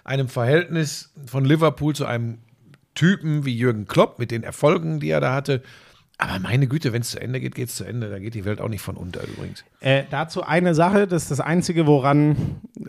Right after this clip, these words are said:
Speaker 2: die ist mir immer im Kopf geblieben, diese Aussage, als ich mit Klopp mal drüber geredet haben, so Verhältnis auch zu, zu den Chefs da, F S G, und dann hat er gesagt, ähm,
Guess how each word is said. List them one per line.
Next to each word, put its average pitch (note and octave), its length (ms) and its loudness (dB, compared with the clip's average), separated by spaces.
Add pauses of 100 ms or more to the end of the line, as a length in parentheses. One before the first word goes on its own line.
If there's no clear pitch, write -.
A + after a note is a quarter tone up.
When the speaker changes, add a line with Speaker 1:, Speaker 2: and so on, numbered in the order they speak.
(260)
Speaker 2:
die C#3+ 120 -6
ist C#3+ 120 0
mir E3 160 4
immer A3 240 6
im F#3 100 2
Kopf E3+ 220 6
geblieben, C#3 260 2
diese B2+ 220 4
Aussage, C3+ 420 4
als A#2 140 -2
ich B2+ 40 -2
mit B2+ 120 0
Klopp D3+ 180 4
mal D#3 140 2
drüber C3 260 4
geredet C3+ 480 2
haben, C#3+ 380 4
so C#3 320 0 (520)
Verhältnis C3+ 460 -2
auch B2+ 220 -2
zu, B2 280 -6
zu A#2+ 280 -8
den A#2 420 -2
Chefs - 300 -2
da, C#3 180 0
F B2 120 -2
S C3+ 140 -4
G, E3+ 240 2
und E3+ 60 6
dann D3+ 160 6
hat C#3 100 2
er D3 80 -2
gesagt, C#3 460 -2
ähm, B2+ 340 4